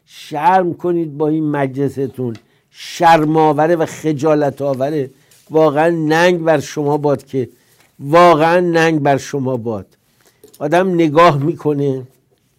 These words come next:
سلطان نشین عمان،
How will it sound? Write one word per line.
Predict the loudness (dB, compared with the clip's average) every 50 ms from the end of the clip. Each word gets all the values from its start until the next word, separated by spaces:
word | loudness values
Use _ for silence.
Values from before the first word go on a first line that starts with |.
| _ _ _ _ _ -20 _ _ _ _ _ -20 -20 _ _ _ _ _ _ _ _ _ _ _ _ _ _ _ -20 -20 _ _ _ _ _ _
سلطان | -12 -4 0 0 0 0 0 -2 -2 -2
نشین | -2 -4 -6 -4 -4 -4 -2
عمان، | -2 -2 -2 -4 -2 -2 0 0 0 -2 -4 -8